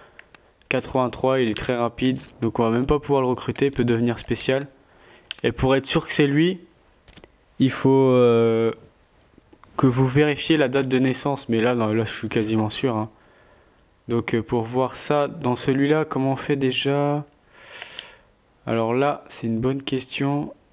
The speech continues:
Gestion d'équipe, accueil équipe. Comment on fait déjà pour voir le, l'âge des joueurs dans celui-là ? Historique, recruteur, histoire des transferts, bureau,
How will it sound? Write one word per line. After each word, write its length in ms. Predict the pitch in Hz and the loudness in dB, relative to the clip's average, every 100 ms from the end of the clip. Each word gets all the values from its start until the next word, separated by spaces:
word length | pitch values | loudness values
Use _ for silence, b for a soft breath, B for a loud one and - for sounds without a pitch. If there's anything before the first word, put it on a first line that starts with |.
| _ | _
Gestion 400 | 117 123 - 135 | -8 -8 -4 -4
d'équipe, 500 | 127 123 - 143 143 | -4 -6 -4 -2 0
accueil 380 | 127 - 127 123 | -4 0 0 0
équipe. 420 | 123 - 147 147 - _ _ _ _ _ _ _ _ _ _ _ _ _ _ _ _ _ _ _ _ _ _ - - _ | 0 -4 -4 -4 -14 _ _ _ _ _ _ _ _ _ _ _ _ _ _ _ _ _ _ _ _ _ _ -20 -20 _
Comment 160 | 156 | -2
on 20 | 165 | 0
fait 160 | 147 | 0
déjà 300 | 123 110 127 | 2 2 0
pour 240 | 127 117 104 | 0 -2 -2
voir 380 | 101 135 127 | 0 0 2
le, 240 | 113 113 113 | 2 2 2
l'âge 340 | 120 127 110 | 2 0 0
des 140 | 117 107 | -2 0
joueurs 340 | 113 117 113 | 0 0 0
dans 140 | 107 | -4
celui-là ? 420 | 104 - 110 110 113 _ _ _ _ _ _ _ _ _ - _ _ _ _ _ _ _ _ _ _ _ _ - | -6 -8 -6 -6 -6 _ _ _ _ _ _ _ _ _ -20 _ _ _ _ _ _ _ _ _ _ _ _ -12
Historique, 560 | 113 - 117 117 131 | -12 -4 0 0 -2
recruteur, 600 | - 113 - 107 - 131 123 | -4 -6 -6 -6 -2 -2 -2
histoire 340 | - - 113 | -4 -4 -2
des 120 | 110 | -4
transferts, 500 | 110 - 107 - 127 | -6 -10 -8 -4 -4
bureau, 500 | 113 113 117 131 139 | -2 -2 0 0 -4